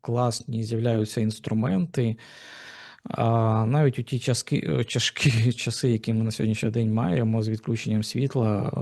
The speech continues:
е, сьогодні зараз теж с-, щас виключать у нас в, е,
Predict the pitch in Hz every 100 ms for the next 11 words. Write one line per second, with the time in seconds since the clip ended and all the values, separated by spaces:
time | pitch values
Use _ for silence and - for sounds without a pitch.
0 | 131 - - 110 113 110 113 110 - 131
1 | 127 - 131 - 110 - 127 147 - -
2 | - 113 110 110 - - 107 110 107 104
3 | 127 127 127